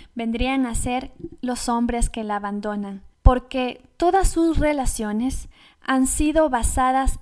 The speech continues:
en la carencia, de esta creencia inconsciente de abandono. Y puede parecer cruel lo que te voy a decir, pero la única manera de darse cuenta que algo no anda bien en tu vida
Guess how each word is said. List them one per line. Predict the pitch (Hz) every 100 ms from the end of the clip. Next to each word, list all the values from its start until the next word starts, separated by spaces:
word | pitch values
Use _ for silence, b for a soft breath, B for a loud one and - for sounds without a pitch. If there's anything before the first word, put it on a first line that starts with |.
| -
en | 254 233
la | 226 214
carencia, | 220 214 233 269 262 214 202 - _
de | - 254 294
esta | - 302 -
creencia | 233 233 285 294 254
inconsciente | 220 214 208 - 254 262 233
de | 208
abandono. | 202 202 190 185 185 185 - - -
Y | 233
puede | - 254 277
parecer | 269 226 220 - 247 -
cruel | 233 247 269
lo | 240
que | 220
te | 208 208
voy | 214 220
a |
decir, | 226 220 - 302 302 B B B _
pero | 254 240 240 233 220 - _
la | 247 254
única | 330 370 359 294
manera | 254 226 240 269 254
de | 220 208 - -
darse | 226 240 - 269
cuenta | - 226 226 240 247 -
que | 254 240 233 -
algo | 262 285 294
no | 262 247 254
anda | 262 254
bien | 233 226 247
en | 247
tu | 214
vida | 202 208 233